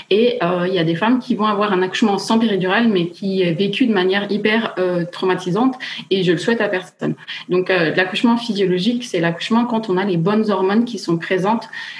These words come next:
et, euh, que, qui, qui sont, euh, l'ocytocine, mais aussi des hormones comme l'endorphine, qui sont des antidouleurs, et qui vont aider à la gestion de la douleur. Et, euh,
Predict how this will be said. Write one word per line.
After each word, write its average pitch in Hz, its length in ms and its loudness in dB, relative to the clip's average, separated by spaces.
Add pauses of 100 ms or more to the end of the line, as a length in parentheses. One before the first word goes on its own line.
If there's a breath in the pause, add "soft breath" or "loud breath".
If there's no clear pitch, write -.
(140 loud breath)
et, 214 480 0
euh, 170 280 0
que, 156 280 -2
qui, 156 340 -4
qui 175 200 -6
sont, 180 360 0 (220 loud breath)
euh, 175 200 2
l'ocytocine, 220 800 0
mais 190 160 2
aussi 180 280 -2
des 170 200 -2
hormones 185 500 0
comme 175 300 0
l'endorphine, 180 520 2
qui 220 100 -2
sont 190 180 -2
des 180 200 2
antidouleurs, 170 720 0 (440 loud breath)
et 202 260 0
qui 190 280 -4
vont 185 400 0 (680)
aider 180 260 2
à 208 60 4
la 180 140 2
gestion 185 340 0
de 190 60 2
la 170 140 2
douleur. 180 520 0 (120)
Et, 190 300 2
euh, 170 220 0